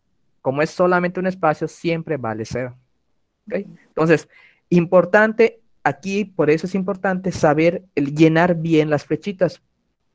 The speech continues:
Porque si no lleno bien las flechitas re-, siguiendo la regla de Hunt, la flecha me va a quedar en otro lugar que no sea el correspondiente y por ende la M va a valer otro. Va a tener otro valor.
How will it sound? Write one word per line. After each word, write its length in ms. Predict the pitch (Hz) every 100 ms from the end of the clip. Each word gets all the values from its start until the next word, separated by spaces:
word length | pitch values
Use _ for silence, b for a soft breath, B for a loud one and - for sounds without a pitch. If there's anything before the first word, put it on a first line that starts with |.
| _ _
Porque 240 | - 143 147
si 140 | 160
no 100 | 160
lleno 300 | 202 208 208
bien 240 | 180 185 180
las 140 | 175
flechitas 460 | 165 156 165 147 127
re-, 120 | 120
siguiendo 420 | - 139 143 147 139
la 100 | 127
regla 240 | 127 156
de 100 | 170 160
Hunt, 280 | 156 165 _
la 140 | - 131
flecha 340 | - 156 156
me 100 | 160
va 100 | 131
a 100 | 131
quedar 360 | - 127 131 -
en 200 | - 131 _ -
otro 340 | 165 180 170
lugar 340 | 139 143 135 139
que 80 | 131
no 100 | 123
sea 160 | -
el 100 | 113
correspondiente 680 | - 120 - 156 151 151 151
y 80 | -
por 220 | - 143 139
ende 340 | 139 147 -
la 240 | 135 127 -
M 300 | 160 156 143
va 220 | 123 120
a 20 | 113
valer 340 | 117 123 127
otro. 260 | 131 - - _ _ _ _ _ _ -
Va 60 | 135
a 100 | 127
tener 220 | 123 117
otro 180 | 117 -
valor. 220 | 127 139